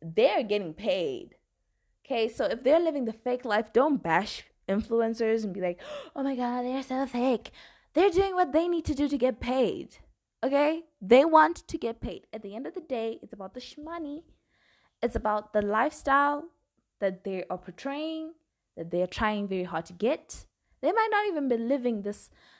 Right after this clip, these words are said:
lavish lifestyle that you see on social media, but it's a way to keep numbers up. And hey, who doesn't want their numbers up? I personally would love my numbers to go up. I'm just lazy.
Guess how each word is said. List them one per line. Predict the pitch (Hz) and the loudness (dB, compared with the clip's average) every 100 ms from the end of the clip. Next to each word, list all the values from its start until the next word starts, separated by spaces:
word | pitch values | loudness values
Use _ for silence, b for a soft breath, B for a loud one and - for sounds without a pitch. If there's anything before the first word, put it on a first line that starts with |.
| b | b
lavish | 196 208 214 208 - | 0 2 0 -4 -8
lifestyle | 196 196 185 185 | -10 -8 -6 -4
that | 180 170 | -6 -10
you | 175 | -14
see | - 196 185 | -12 -8 -8
on | 170 170 | -8 -8
social | 180 175 180 | -6 -6 -8
media, | 170 170 190 208 220 - | -10 -8 -4 -4 -4 -6
but | 185 160 _ - _ _ _ _ _ - | -6 -6 _ -20 _ _ _ _ _ -2
it's | 247 277 | 2 4
a | 247 | 4
way | 226 240 262 | 6 4 4
to | - | 2
keep | - 240 - | 2 -6 -4
numbers | 185 202 214 - | -4 -4 -6 0
up. | 175 185 - - _ _ _ - | 4 4 2 -4 _ _ _ 0
And | 190 180 175 170 170 | 2 4 2 0 -2
hey, | 180 214 190 95 - | 0 4 4 2 -8
who | 226 | -6
doesn't | 214 233 180 170 | -2 -2 -2 -6
want | 175 165 | -6 -6
their | 160 | -8
numbers | 165 160 151 - | -8 -12 -14 -16
up? | 151 _ | -18 _
I | 165 185 | -4 -2
personally | 190 190 - 170 156 | 0 -2 -4 -10 -10
would | 156 151 | -8 -8
love | 151 151 | -8 -8
my | 147 143 | -12 -12
numbers | 147 151 | -12 -14
to | - | -14
go | 160 | -12
up. | 147 147 _ b b b b | -12 -12 _ b b b b
I'm | 208 | 2
just | 190 - 147 | 2 -6 -6
lazy. | 147 143 139 - | -6 -6 -12 -20